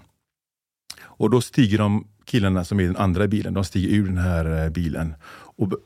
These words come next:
och liksom börjar jaga dem. Och de här killarna springer upp på torget in på en, eh, kvarterskrog som ligger mitt på torget. Det här är mitt på ljusa dagen.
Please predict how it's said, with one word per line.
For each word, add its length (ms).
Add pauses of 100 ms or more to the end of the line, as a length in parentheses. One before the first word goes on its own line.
och 140
liksom 200
börjar 140
jaga 280
dem. 260 (480)
Och 60
de 80
här 60
killarna 460 (140)
springer 640
upp 160
på 80
torget 460
in 280
på 160
en, 280
eh, 220 (360)
kvarterskrog 1000
som 140
ligger 180
mitt 200
på 60
torget. 300
Det 60
här 100
är 40
mitt 320
på 80
ljusa 300
dagen. 380